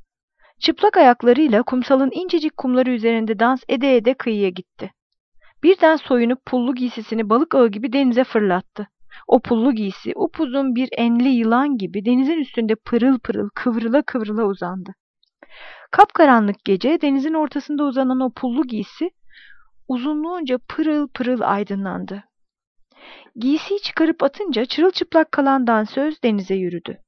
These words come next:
Denizin üstünde ışık olan giysisinin pullarına basa basa yürüyüp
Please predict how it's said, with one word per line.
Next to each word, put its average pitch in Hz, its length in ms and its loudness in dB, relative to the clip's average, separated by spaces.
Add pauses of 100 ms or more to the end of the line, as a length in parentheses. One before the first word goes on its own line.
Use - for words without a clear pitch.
(640)
Denizin 302 400 4
üstünde 269 440 -2
ışık - 300 -2
olan 285 300 2
giysisinin 240 640 -4
pullarına 233 540 -2
basa 254 340 0
basa 220 240 0
yürüyüp 285 460 2